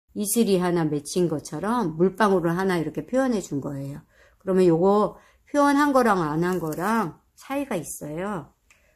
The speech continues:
그래서 이거는 우리 친구들이 혹시 하얀 펜이 있다 그러면 이렇게 표현을 해주세요. 그러면 훨씬 예뻐질 거예요. 그리고 이제 바나나를 접어볼게요. 바나나는요,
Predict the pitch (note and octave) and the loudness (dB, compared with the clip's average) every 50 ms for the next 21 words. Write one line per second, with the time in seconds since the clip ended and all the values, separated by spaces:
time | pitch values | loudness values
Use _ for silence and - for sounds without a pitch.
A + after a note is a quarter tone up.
0 | _ _ E3+ E3 F3 E3+ E3 E3 F#3+ F3+ F#3+ G3 G3+ G3 E3 D#3 D#3+ D#3 - G#3+ | _ _ -8 -2 -2 0 2 4 4 4 4 4 4 4 2 0 -2 -4 -4 -4
1 | G3+ F#3+ F3+ E3 E3+ E3 F#3 A3+ C4 D#4 F4+ F#4 - A#3 A#3 - - _ - - | -4 -4 -4 -2 -2 -2 0 2 2 2 2 0 -2 -8 -12 -12 -16 _ -10 -10
2 | A3+ - - F#3+ F3+ F#3+ A3 A3+ A3+ G#3+ G#3 A3 B3+ B3+ B3 A#3+ A3+ F#3+ - - | -10 -8 -6 -6 -4 -2 0 0 0 0 -2 -2 -2 0 0 0 0 0 -2 -4
3 | - E3 D3+ C#3+ C#3+ C#3+ C#3+ D3+ F#3 A3 A3 F3+ D#3 D3+ D#3 D#3 - E3 D#3+ - | -6 -8 -6 -6 -6 -4 -2 0 0 0 0 0 0 -2 -4 -4 -4 -4 -4 -2
4 | A#3+ B3 A#3+ A3+ G3+ F3+ F3 G3 G#3+ - G#3 F#3+ A3 G#3 G3 F#3+ G3+ A#3 C#4 E4+ | -2 0 0 0 0 -2 -2 -4 -6 -6 -6 -4 -4 -2 0 0 0 2 2 2
5 | F#4+ - - _ _ _ - F3+ F#3 E3 E3 D#3 D#3+ F#3 G#3 G3+ E3+ - - - | 0 -2 -6 _ _ _ -6 -2 0 0 0 2 2 2 0 0 -2 -4 -10 -18
6 | - - _ - C#4 C#4 C4+ C4+ A3 E3 D#3 D3+ - A3 G3+ F3+ F3 D#3+ - - | -20 -20 _ -6 -6 -2 0 2 2 2 2 2 0 -2 -2 -2 -2 -6 -6 -6
7 | D3+ C#3 C#3+ D3 C#3+ C#3 C#3 - E3 D#3 D#3 D#3 G#3 A3+ B3+ A#3+ F#3 E3 - - | -6 -6 -6 -6 -6 -8 -8 -8 -6 -6 -4 0 4 4 4 4 4 0 -6 -4
8 | D#3+ F#3 G3+ A#3 B3 B3 A#3 A3 F#3+ F#3 E3 E3 D#3+ D#3 E3 D#3+ D#3+ D#3 - - | -2 0 2 2 2 2 2 2 0 0 -2 -4 -4 -6 -6 -6 -8 -8 -12 -16
9 | _ - F3+ F3 F3 F3 G3+ A3+ B3+ D#4+ F#4 F#4 - - _ _ _ _ _ _ | _ -6 -4 -4 -2 -2 -2 -2 -2 -4 -6 -6 -10 -18 _ _ _ _ _ _
10 | _ _ _ _ _ _ _ _ _ _ - _ _ _ - - - - _ _ | _ _ _ _ _ _ _ _ _ _ -20 _ _ _ -20 -20 -20 -20 _ _
11 | - - F#3 G3 G#3 A3 A3 G#3+ G3+ F#3+ F#3 E3+ E3 D#3+ D#3 D#3+ F3 G3 G#3 G3 | -4 0 2 4 4 4 4 4 4 2 2 2 0 0 0 0 0 0 0 -2
12 | E3 C#3+ - | -2 -6 -8